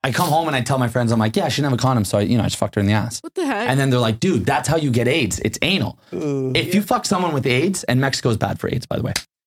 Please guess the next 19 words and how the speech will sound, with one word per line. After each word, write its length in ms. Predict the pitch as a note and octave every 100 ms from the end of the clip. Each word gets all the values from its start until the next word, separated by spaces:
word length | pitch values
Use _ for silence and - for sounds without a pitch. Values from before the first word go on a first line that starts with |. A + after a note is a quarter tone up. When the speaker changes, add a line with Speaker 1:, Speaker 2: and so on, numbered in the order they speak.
| _
Speaker 1:
you 80 | E3+
fuck 120 | - A#3+
Speaker 2:
Yeah. 40 |
Speaker 1:
someone 140 | G#3+ F#3+
with 40 | C3+
aids 340 | D#3 E3+ - _ -
raw, 360 | A#2+ B2+ E3 - _ _
it's 160 | C#3 -
one 140 | D#3 G3+
in 60 |
a 40 | G3
hundred, 420 | C3 C3 F#3+ -
so 140 | -
it's 120 | B2 C#3
not, 280 | D3 A2+
still 240 | - - C#3
not 140 | B2
that 100 | A#2
bad. 240 | G#2+ A#2+